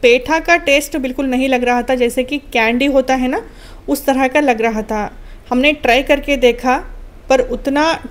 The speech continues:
taste मुझे नहीं लगा इसका। पहली बार बना रहे हैं, अगर आप try करना चाहते हैं, तो आप बना सकते हैं इस तरह का, पर पता नहीं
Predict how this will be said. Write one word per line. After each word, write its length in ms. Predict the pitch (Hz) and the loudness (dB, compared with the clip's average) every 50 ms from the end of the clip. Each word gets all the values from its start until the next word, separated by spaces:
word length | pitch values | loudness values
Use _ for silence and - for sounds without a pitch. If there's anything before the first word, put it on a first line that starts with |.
| - - | -4 0
taste 360 | 247 240 254 254 - - - | 2 4 4 2 0 -2 -2
मुझे 320 | 294 269 254 247 247 269 262 | -2 0 0 0 0 0 0
नहीं 260 | 233 220 247 262 277 | 0 0 0 0 2
लगा 300 | 269 262 240 247 247 247 | 2 2 4 4 2 2
इसका। 340 | 233 233 - - - 240 226 - - - - - - - - - - - - - - - - - - | 2 -2 -4 -4 -2 -2 -2 -4 -6 -16 -18 -18 -18 -18 -20 -20 -20 -20 -20 -20 -20 -20 -8 -2 0
पहली 420 | 240 233 240 269 277 294 320 339 | 0 2 2 2 4 4 2 2
बार 280 | 285 277 285 294 294 302 | 4 4 4 4 4 2
बना 240 | 285 262 254 269 | 0 0 2 2
रहे 220 | 269 269 285 285 277 | 2 2 2 0 0
हैं, 280 | 285 262 302 302 - | 0 0 -2 -2 -4
अगर 280 | - - 220 226 240 254 | -4 -4 -4 0 2 2
आप 160 | 262 254 254 - - | 2 0 -2 -6 -14
try 260 | - - - 226 240 | -10 -4 0 0 0
करना 340 | 254 - 262 254 262 269 269 | 2 2 2 2 2 2 0
चाहते 460 | 254 - 262 240 233 240 240 240 277 | 0 0 0 0 2 2 2 2 2
हैं, 180 | 285 277 294 285 | 2 2 0 0
तो 120 | 285 311 | 0 0
आप 240 | 311 285 285 277 - - | 0 2 0 0 0 -2
बना 200 | 226 233 254 269 | 0 2 2 0
सकते 400 | 262 - 247 240 - - - 240 | 0 0 -2 -4 -2 -2 -2 0
हैं 380 | 214 247 240 214 - - - - | 0 0 -2 -2 -4 -10 -12 -10
इस 160 | 233 214 - | -10 -6 -4
तरह 200 | 233 220 214 214 | -4 -4 -4 -4
का, 160 | 214 247 277 - - - - - - - - - - - - - | -4 -4 -4 -6 -6 -16 -18 -18 -18 -16 -16 -16 -16 -10 -2 0
पर 200 | 269 285 277 - - - - - - - - - - - - - - - - - - | 0 0 0 -2 -10 -14 -14 -14 -14 -16 -16 -18 -20 -20 -20 -20 -20 -20 -20 -8 -2
पता 240 | - - - 277 285 | -2 -2 0 0 0
नहीं 460 | 302 302 294 269 277 311 320 302 - | 2 2 0 2 2 2 0 0 -2